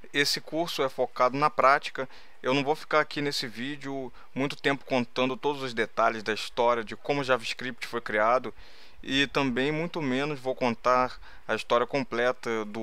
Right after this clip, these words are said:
MongoDB, do Express, do Angular, do Node. Se você tiver interessado em conhecer a história, eu vou contar sim, mas em outro momento,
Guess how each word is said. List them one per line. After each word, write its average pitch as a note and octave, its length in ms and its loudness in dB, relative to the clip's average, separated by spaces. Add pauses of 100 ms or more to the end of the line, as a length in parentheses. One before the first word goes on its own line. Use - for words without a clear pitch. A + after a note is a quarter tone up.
MongoDB, A2+ 800 -2
do G#2+ 100 -2
Express, A#2 580 4
do G2+ 160 -4
Angular, A#2 640 0 (400)
do G#2 120 -4
Node. A2 640 -2 (400)
Se - 120 -6
você B2+ 200 -2
tiver C3 240 2
interessado B2 640 2
em A#2+ 40 0
conhecer C3+ 520 0
a A#2 40 4
história, C#3 340 2
eu B2+ 40 -4
vou C3 140 -4
contar C3+ 320 2
sim, E3+ 320 -2
mas D#3+ 260 2
em C3+ 60 0
outro C#3+ 180 -2
momento, C3 420 0